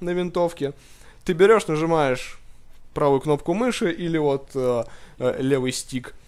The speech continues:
или как его там, да, shift, и прицеливаешься, там везде все это дело смотришь. И я такой смотрю, думаю,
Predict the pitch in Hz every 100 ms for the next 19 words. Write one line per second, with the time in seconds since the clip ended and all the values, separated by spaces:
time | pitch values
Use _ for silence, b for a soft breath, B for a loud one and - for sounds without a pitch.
0 | b b - 117 113 117 104 101 104 101
1 | 117 - - - - 107 101 - 113 -
2 | B B B 180 196 208 196 170 135 -
3 | - - - - 135 131 - 254 233 190
4 | 175 165 147 143 143 143 - 139 135 143
5 | 131 - 190 226 190 147 135 b b b
6 | b b - - - 190 185 175 165 156
7 | 127 - - - - - 135 175 165 117
8 | 107 117 98